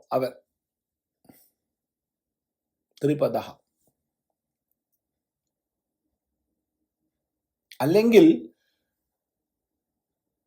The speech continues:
അകാര, ഉകാര, മകാരങ്ങളെ കൊണ്ട് പറയപ്പെടുന്നവൻ. അകാര, ഉകാര, മകാരങ്ങൾ എന്ന് പറയുമ്പോൾ ഓംകാരം, ഓംകാരത്താൽ പറയപ്പെടുന്നവൻ.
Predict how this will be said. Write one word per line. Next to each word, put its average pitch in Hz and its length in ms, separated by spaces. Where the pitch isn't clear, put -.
അകാര, 180 460
ഉകാര, 185 560
മകാരങ്ങളെ 185 800
കൊണ്ട് 170 280
പറയപ്പെടുന്നവൻ. 131 840
അകാര, 143 380
ഉകാര, 170 400
മകാരങ്ങൾ 165 540
എന്ന് 170 100
പറയുമ്പോൾ 208 400
ഓംകാരം, 156 380
ഓംകാരത്താൽ 156 720
പറയപ്പെടുന്നവൻ. 127 720